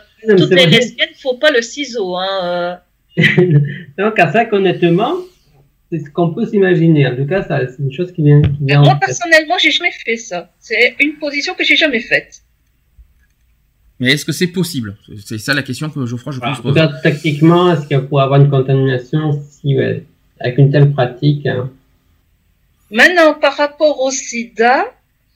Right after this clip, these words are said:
Speaker 2: je dirais qu'elle est extrêmement minime. Parce que, imaginons que, euh, voilà, il y en ait une qui soit bi.
Speaker 3: Bien sûr.
Speaker 2: Et
Speaker 3: Tout à
Speaker 2: qu'elle
Speaker 3: fait.
Speaker 2: ait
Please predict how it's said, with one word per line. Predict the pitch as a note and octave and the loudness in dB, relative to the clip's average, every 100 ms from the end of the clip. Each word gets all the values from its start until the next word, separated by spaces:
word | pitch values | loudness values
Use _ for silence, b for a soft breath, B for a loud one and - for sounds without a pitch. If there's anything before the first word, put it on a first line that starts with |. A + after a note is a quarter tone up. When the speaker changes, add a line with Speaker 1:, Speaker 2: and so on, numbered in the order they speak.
| _ _ - | _ _ -4
Speaker 2:
je | F#3+ C#4 | 2 2
dirais | A#3 D4+ C4 F4 | 4 2 2 2
qu'elle | - C4+ | 2 2
est | C4+ - | 2 2
extrêmement | F4 - - - D#4+ C#4+ C#4+ C#4 D4 | -2 -2 -16 -6 -4 -2 -4 -4 -6
minime. | C4 B3 G#3+ G3 F3+ F3 - _ _ _ _ - | -6 -8 -8 -8 -8 -10 -14 _ _ _ _ 0
Parce | C#3+ - | 2 2
que, | - - | 0 0
imaginons | C#4+ C#4+ C#4+ C#4+ D#4 F4+ F4+ - | 2 2 2 0 -2 -4 -6 -2
que, | C4 C4 B3+ A#3+ _ | 4 6 4 2 _
euh, | G#3+ G#3 G3+ G3 F#3+ F#3+ | -8 -6 -4 -2 -2 -2
voilà, | G3+ A#3 F3+ G#3 | -2 2 2 2
il | |
y | A#3 | -2
en | A#3+ | 0
ait | B3 A#3+ | 0 0
une | C4 D4+ F4+ F4+ - | 2 2 2 -2 -2
qui | - A#3+ B3+ B3+ A#3+ - _ _ _ | -8 -8 -6 -4 -6 -12 _ _ _
soit | - C#4 B3 | -4 0 0
bi. | F3 F3+ - _ _ _ _ _ _ _ _ - | -2 -10 -14 _ _ _ _ _ _ _ _ -8
Speaker 3:
Bien | C3 | -8
sûr. | - F#3 - _ _ _ _ _ _ _ - | -4 -4 -6 _ _ _ _ _ _ _ 0
Speaker 2:
Et | A#3+ | 0
Speaker 3:
Tout | A#3+ | 2
à | |
Speaker 2:
qu'elle | C4 | 2
Speaker 3:
fait. | |
Speaker 2:
ait | D#4 | 0